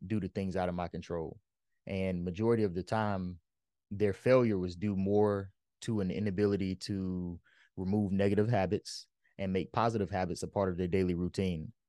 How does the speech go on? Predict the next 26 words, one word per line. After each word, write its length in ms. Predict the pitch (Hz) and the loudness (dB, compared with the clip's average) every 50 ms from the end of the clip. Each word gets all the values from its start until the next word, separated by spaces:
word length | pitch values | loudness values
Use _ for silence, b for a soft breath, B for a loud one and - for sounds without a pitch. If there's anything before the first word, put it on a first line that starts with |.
| _ _ _ _ _ - - | _ _ _ _ _ -14 -12
Um, 180 | 95 92 92 92 - | -10 -10 -10 -10 -8
for 80 | 107 | -8
some 260 | 101 - 117 113 113 107 | -4 -2 0 0 2 2
reason, 500 | 110 110 107 92 101 98 95 90 85 - _ _ _ _ - | 2 2 2 2 0 0 -2 -2 -4 -6 _ _ _ _ -2
people 540 | 127 117 - 110 104 98 98 98 92 - - _ _ _ _ _ _ _ _ _ _ - | -2 -2 -2 -2 -2 -2 -2 -2 -4 -6 -10 _ _ _ _ _ _ _ _ _ _ -8
tend 280 | - 131 117 113 98 - | -4 -2 -2 -2 -2 -4
to 80 | 107 | -4
think 360 | 92 - 113 107 101 - 85 | -4 -2 -2 -2 -2 -2 -2
that, 260 | 85 95 90 90 87 - _ b b b b b b - | -2 0 0 0 -2 -4 _ b b b b b b -4
you 80 | 104 | -2
know, 100 | 92 90 | 0 2
they 160 | 92 107 107 | 2 2 2
can 120 | 101 101 92 | 2 2 2
go 160 | 104 104 104 | 2 2 2
to 120 | - - | 2 -2
the 80 | 90 95 | -2 -2
next 240 | 98 98 92 85 - | 0 -2 -2 -2 -2
level 500 | 92 98 107 104 90 92 90 87 92 98 - _ _ _ - | 0 2 2 2 2 0 -4 -4 -6 -10 -16 _ _ _ -6
while 200 | 95 95 95 95 | -2 0 0 2
maintaining 560 | 95 92 95 98 98 95 - 107 101 101 98 92 | 0 0 -2 -2 -2 -4 -4 -4 -4 -2 -2 -4
the 80 | 87 | -4
comforts 480 | 85 - - 107 101 - 92 - - - | -4 -4 -4 -4 -2 -4 -6 -8 -6 -8
of 120 | 90 80 | -8 -6
their 100 | 90 87 | -6 -6
current 320 | - - 107 101 95 82 - | -4 -2 -2 -2 -2 -4 -6
situation. 600 | - 90 - 87 90 92 92 87 - - - | -10 -8 -4 -2 0 0 0 0 -4 -10 -14